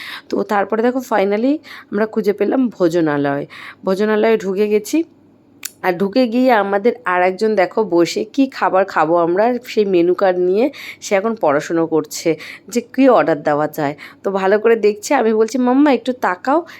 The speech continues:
সে আমার দিকে তাকিয়ে ভিডিও করছে, দেখো। আহ, তো আমরা তারপরে, আহ, কচুরি, হিঙের কচুরি আর ডাল নিয়ে নিয়েছিলাম, তার সাথে একটু চাটনি দিয়েছিল,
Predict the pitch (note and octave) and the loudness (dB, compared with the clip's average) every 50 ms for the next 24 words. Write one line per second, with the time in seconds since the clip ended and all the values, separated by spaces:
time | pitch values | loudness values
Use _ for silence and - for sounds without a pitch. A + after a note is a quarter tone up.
0 | - - - - A#3 A3 G#3 G#3+ G#3+ G3+ A3+ A#3+ A#3+ - G#3+ G3 F#3+ - - - | -18 -16 -4 -2 0 0 0 0 -2 -2 -2 -2 -2 -2 -4 -6 -6 -8 -10 -2
1 | B3 B3+ B3+ G3 F3+ F#3 F3 D#3+ F#3 F#3 F3 - F3+ E3+ E3+ - - - F3 F3+ | 0 0 0 0 -4 -8 -6 -2 0 0 2 2 2 0 0 -2 -10 -8 -6 -4
2 | F#3 F#3 - - D#4 F4 E4 - - - - - - _ _ - D#3+ D#3 D#3 D#3 | -4 -6 -2 -4 -4 -4 -4 -12 -20 -20 -20 -20 -20 _ _ -8 -6 -4 -4 -4
3 | D#3 D#3 E3 - - _ _ C#4 D4 B3 - - - G#3 G#3 G#3+ A3 A#3 A#3+ A#3+ | -6 -6 -8 -8 -10 _ _ 0 0 0 -2 -6 -4 -4 -2 0 0 0 0 0
4 | A#3+ A3 G#3+ G#3 G#3 A3+ A3 A3 B3+ D4 D#4 D4 - - - - - - _ - | 0 0 -2 0 0 -2 0 2 2 2 0 -2 -6 -16 -20 -20 -20 -16 _ -6
5 | F#3 F#3 F3+ E3+ E3+ E3+ E3+ - _ - A3 A3 A3 - - B3 B3 A#3+ D4 F#4 | -4 -4 -4 -4 -6 -6 -10 -10 _ 0 2 2 2 0 0 0 2 4 4 2
6 | G4 - - - - A#3 G#3+ A3 A3+ A#3 A3 A3+ - F#3+ F#3 F#3 - - - A#3+ | 2 -2 -12 -4 0 0 2 4 4 2 2 2 2 2 2 2 -2 -4 -2 2
7 | A#3+ D4+ G4 A4 G#4+ - - - - - - _ - E3 E3 E3 E3+ E3 D#3 F#3 | 4 4 4 2 0 -6 -16 -18 -20 -20 -14 _ -4 -2 -2 -2 -4 -4 -2 0
8 | F3 E3+ F#3 G#3 B3+ D#4 F4 E4+ - - _ _ _ G3 G3+ G3+ G3+ G3+ G3+ F#3 | 2 2 2 4 2 2 2 0 -6 -18 _ _ _ -2 0 0 2 0 0 0
9 | G3 G#3+ A3 G#3 - G#3 G3 - G#3 A3 A#3 A#3 A#3 - A3 F3 E3+ - G3+ G#3 | -2 -4 -2 -2 -4 -4 -2 -2 -2 -2 -2 -4 -2 -2 -2 -2 -2 -4 -6 -6
10 | F#3+ G3 G3+ F#3+ F#3+ - A3 A#3+ | -4 -2 -2 -2 -2 0 0 0